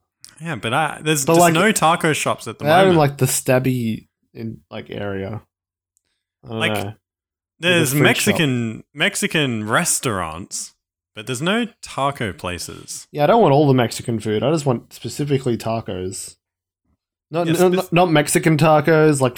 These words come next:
Speaker 2: I want French tacos. I want, I want, uh, uh, African tacos. I want tacos. Postmodern,
Speaker 1: You
Speaker 2: postmodern
Speaker 1: have
Speaker 2: tacos.
Speaker 1: You have got to try Icelandic tacos.
Speaker 2: Is it just, like, seal? I don't know. What, what do they eat in Iceland? Do they even people in Iceland?
Speaker 1: It's just, like,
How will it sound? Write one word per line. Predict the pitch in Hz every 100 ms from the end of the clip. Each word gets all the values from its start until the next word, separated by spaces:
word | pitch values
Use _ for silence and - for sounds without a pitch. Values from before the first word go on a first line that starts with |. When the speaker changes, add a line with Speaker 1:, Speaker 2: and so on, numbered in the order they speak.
| -
Speaker 2:
I | 139
want | 135
French | - 139 139 -
tacos. | 143 139 143 139 139 127
I |
want, | 110 117 113 - _ _ _ _ _
I | -
want, | 107 113 110
uh, |
uh, | 107 104 101 101 - 101 101 104
African | 113 - 143 147 135
tacos. | 143 143 143 151 147 143 139 120
I |
want | 123 147
tacos. | - 127 123 127 120 117 117 - - _ _ _ _ _ _ _
Postmodern, | 175 185 185 139 151 175 220 214
Speaker 1:
You | 208 202
Speaker 2:
postmodern | 214 175 160 165 170
Speaker 1:
have | 175 170
Speaker 2:
tacos. | 180 190 208 180 - - - _ _ _
Speaker 1:
You | 151 175
have | 156 110
got | - 156 143 -
to | -
try | 120 131 113
Icelandic | - 110 104 104 107 107 104
tacos. | - - 90 85 87 82 85 - _ _ _ _ _
Speaker 2:
Is | 131
it | 131 135
just, | 139 139
like, | 131 123
seal? | - - 123 131 151 -
I |
don't | 120 120
know. | 113 104
What, | 139 151
what |
do | 170
they | 151
eat | 135
in | 101
Iceland? | 120 - 95 95
Do | 113
they | 127 151
even | 160 123
people | - 120 147 156
in |
Iceland? | 147 151 143 170 170 -
Speaker 1:
It's | 139 -
just, | 214 -
like, | 214 190 -